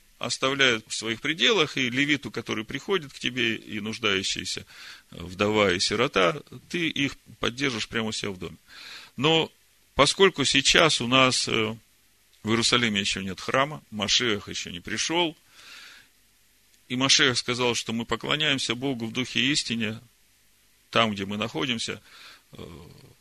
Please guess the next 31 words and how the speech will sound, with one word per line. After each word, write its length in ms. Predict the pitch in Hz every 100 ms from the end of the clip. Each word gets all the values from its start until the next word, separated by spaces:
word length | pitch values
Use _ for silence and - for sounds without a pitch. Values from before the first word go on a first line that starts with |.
| _ _ _ -
форма 340 | - 202 165
очень 300 | 156 - 147
простая, 500 | 131 131 - 147 113
я 140 | 107
уже 180 | 110 107
говорил, 400 | 107 107 120 127
как 300 | - 104 - -
я 240 | 104 104
это 200 | 92 -
делаю. 300 | 85 87 - - _ _ _ _ _ _ _ _ _ _
Первую 340 | - 165 156 123
десятину 480 | 110 117 110 117 110
я 160 | 107
отделяю 440 | 101 104 107 98 98
Господу, 480 | 170 202 180 160
как 200 | 156 156
Он 120 | 143 143
заповедал, 640 | 139 - 131 123 110 110
а 60 | 113
вторую 360 | - 196 247
десятину 640 | 175 160 165 - 196 160 143 - - - -
я 480 | 127 131 127 113 123 -
делю 440 | - 117 143 131 110
пополам 600 | 131 170 196 240 208 139
и 220 | 127 123 _ _ _ _ _ _ _ _ _
одну 280 | 123 131 151
часть 380 | - 117 101 -
откладываю 720 | 92 - 127 117 98 92 95
в 60 | 101
один 240 | 107 101
конвертик – 600 | 104 107 104 98 - -